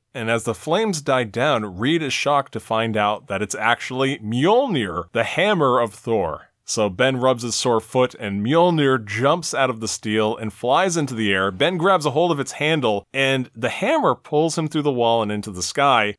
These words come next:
Ben has to let go, and then Reed catches him. So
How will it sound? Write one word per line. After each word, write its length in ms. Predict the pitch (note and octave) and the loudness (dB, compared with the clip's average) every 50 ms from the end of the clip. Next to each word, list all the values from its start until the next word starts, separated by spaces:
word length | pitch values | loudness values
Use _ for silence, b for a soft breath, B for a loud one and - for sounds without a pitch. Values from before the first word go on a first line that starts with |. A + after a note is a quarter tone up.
| _ - | _ 0
Ben 260 | D#3+ E3+ D#3 C#3 C#3 | 0 2 0 0 -2
has 280 | D3 D3 D#3 D3 C#3 - | 0 0 0 0 0 -2
to 80 | - | -4
let 240 | A#2 A2+ A2 G2+ G2 | -2 0 -2 -2 0
go, 260 | A2 B2 A#2+ A2 G#2 | 0 2 4 4 4
and 80 | G2 G2 | 2 0
then 140 | G2 F#2 F2+ | -4 -6 -4
Reed 240 | G2 G2 F#2 F2 - | -6 -6 -6 -8 -8
catches 340 | - G2 F2+ - F2 E2 | -8 -8 -8 -8 -10 -10
him. 160 | F2+ E2 D#2+ - _ | -10 -10 -12 -12 _
So 380 | - - D3 C3+ C3 A#2 - | -2 0 2 2 2 0 -4